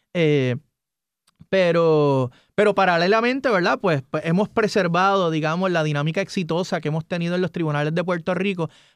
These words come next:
para, para, eh, vindicar ese derecho. Eh, y está entrando esa información, ¿verdad? Este, yo siempre, siempre me gusta decir que mis clientes nunca están satisfechos con los casos de acceso a la información, así que,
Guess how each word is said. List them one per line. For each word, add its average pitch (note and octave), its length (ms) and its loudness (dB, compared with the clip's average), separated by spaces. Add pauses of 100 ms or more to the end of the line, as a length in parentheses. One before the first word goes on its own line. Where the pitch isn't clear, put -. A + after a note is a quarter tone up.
para, D3 920 2
para, B2+ 920 -2
eh, B2 380 -4
vindicar D3+ 500 -2
ese F#3 180 -4
derecho. D3 520 -2 (360)
Eh, B2 480 -2
y D#3+ 120 -2
está D3+ 240 0
entrando E3 380 -2
esa E3 120 -2
información, F#3 640 0
¿verdad? G3+ 380 0
Este, C3+ 540 -4 (260)
yo D3+ 220 -2 (100)
siempre, E3 880 0
siempre D#3+ 320 -2
me F#3 80 0
gusta F#3+ 240 0
decir F#3 220 -2
que F#3+ 80 0
mis E3+ 100 -2
clientes D#3+ 340 -2
nunca E3 280 0
están F3+ 200 -4
satisfechos E3 600 -4
con C#3 120 -4
los B2+ 120 -4
casos C#3 260 -4
de F3 80 0
acceso E3+ 180 -4
a F3+ 40 0
la F3 60 0
información, E3+ 440 -2
así D#3 180 -4
que, E3 200 -2